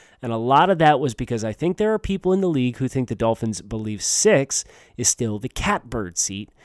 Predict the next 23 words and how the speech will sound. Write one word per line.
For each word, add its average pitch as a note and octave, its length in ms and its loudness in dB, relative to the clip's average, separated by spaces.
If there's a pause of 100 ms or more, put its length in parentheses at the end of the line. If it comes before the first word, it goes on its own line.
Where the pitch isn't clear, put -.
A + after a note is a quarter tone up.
(220)
and G#2+ 120 -6
they D3+ 140 4
can C#3 160 -2
still C3+ 300 0
get A#2+ 260 -4
more G#2 380 -6
draft F#2+ 480 -10 (280)
capital. - 680 -4 (1400)
Game C#3 240 6
on, E3 280 8
folks. - 540 -4 (460)
Welcome D#3 400 4
to E3+ 60 6
Power D#3+ 420 4
to - 160 -2
the B2+ 100 -4
Pod. A#2 480 -2 (760)
<laughs> - 360 -8 (340)
Your D3+ 320 6
show, A#2 560 6 (720)
ten D#3+ 280 2
minutes D3 320 4
later, C3 480 0